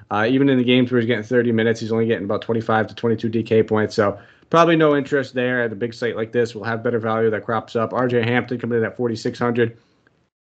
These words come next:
He is an option. Now, we wanna see that Cole Anthony's ruled out, but if that happens, yes, we can go back to the well with him. And same thing with Terrence Ross at forty-nine. Uh, him and Korkmaz are very interchangeable, very similar type players. I actually think,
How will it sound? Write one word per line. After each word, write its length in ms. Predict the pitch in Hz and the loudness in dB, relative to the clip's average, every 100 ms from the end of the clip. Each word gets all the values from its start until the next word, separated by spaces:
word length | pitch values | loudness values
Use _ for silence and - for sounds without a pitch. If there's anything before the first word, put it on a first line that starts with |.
| _ _ | _ _
He 180 | 156 160 | 4 6
is 100 | 131 | 4
an 80 | 113 | 0
option. 380 | 85 - 82 - | -4 -8 -16 -14
Now, 280 | 110 113 117 | -4 -2 -2
we 200 | 113 127 | -2 -2
wanna 240 | 127 139 131 | 0 0 -2
see 160 | 156 | 0
that 140 | 147 143 | 0 2
Cole 160 | 151 | 2
Anthony's 360 | 147 147 151 143 | 2 0 -4 0
ruled 220 | 156 151 | 0 4
out, 200 | 139 120 | 2 2
but 80 | 123 | -2
if 80 | 110 | -2
that 140 | 110 | -2
happens, 440 | 120 127 135 123 | 0 -2 -2 -4
yes, 340 | 113 113 110 120 | -4 -4 -4 -8
we 80 | 117 | -8
can 140 | 117 | -2
go 100 | 120 | 0
back 200 | 117 113 | 2 0
to 60 | - | -2
the 60 | |
well 200 | 110 110 | -2 0
with 120 | 110 113 | 0 -2
him. 200 | 110 107 - - - | -4 -6 -12 -20 -10
And 140 | 110 | -6
same 200 | 120 127 | 0 2
thing 160 | 120 120 | 2 -2
with 140 | 110 | -2
Terrence 320 | - 113 104 110 | 0 0 -2 -2
Ross 300 | 107 101 92 | -2 -2 -6
at 80 | |
forty-nine. 640 | - 117 113 107 107 107 101 - _ - | -6 -4 -2 0 2 0 -4 -12 _ -12
Uh, 320 | 92 92 90 | -4 -4 -2
him 200 | 131 147 | 0 2
and 120 | 143 | 2
Korkmaz 560 | 143 135 131 127 127 120 | 2 2 2 0 0 0
are 80 | 104 | 0
very 280 | 120 117 113 | 2 2 2
interchangeable, 640 | 120 110 117 117 113 117 | -2 -2 -2 -2 -2 0
very 240 | 117 117 | 4 2
similar 360 | 117 123 113 110 | 2 -2 0 0
type 220 | 113 107 | -2 -2
players. 380 | 113 113 113 - _ _ _ | 0 2 2 0 _ _ _
I 140 | 113 135 | 0 2
actually 300 | 151 151 127 | 2 0 -2
think, 500 | - 147 147 147 | 0 2 2 0